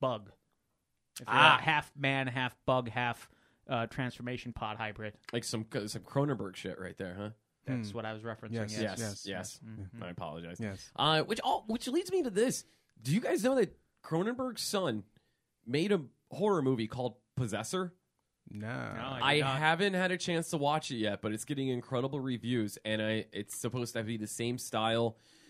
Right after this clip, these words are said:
Speaker 2: as his father, which I'm a huge Cronenberg fan.
Speaker 1: Yeah, I mean, his stuff's great.
Speaker 2: Yeah. Yeah, um, like, you, you like Cronenberg stuff too, right?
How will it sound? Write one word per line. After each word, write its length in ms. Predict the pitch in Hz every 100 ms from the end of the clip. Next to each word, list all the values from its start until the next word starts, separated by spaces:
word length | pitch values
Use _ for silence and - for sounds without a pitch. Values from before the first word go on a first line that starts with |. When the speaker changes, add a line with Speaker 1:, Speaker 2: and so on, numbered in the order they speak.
| -
Speaker 2:
as 320 | - 107 - -
his 180 | 135
father, 440 | - 240 247 95 - _ _ _
which 240 | 135 131 -
I'm 200 | 214 269
a 40 |
huge 320 | 165 170 175
Cronenberg 420 | - 147 113 101 90
fan. 280 | 90 69 - _ _ - - _
Speaker 1:
Yeah, 220 | 135 139
I 80 | 104
mean, 180 | 113 113
his 100 | 120
stuff's 260 | - 110 -
great. 280 | 110 110 104 _ _ _ _ _ _ _ _ _
Speaker 2:
Yeah. 280 | 139 110 95 104 _
Yeah, 200 | 127 139
um, 280 | 139 123 113 110 _ -
like, 160 | 165
you, 160 | 175 233
you 180 | 156 240
like 200 | 196 -
Cronenberg 400 | 131 110 104 98
stuff 220 | - 76
too, 180 | - 87
right? 240 | 98 135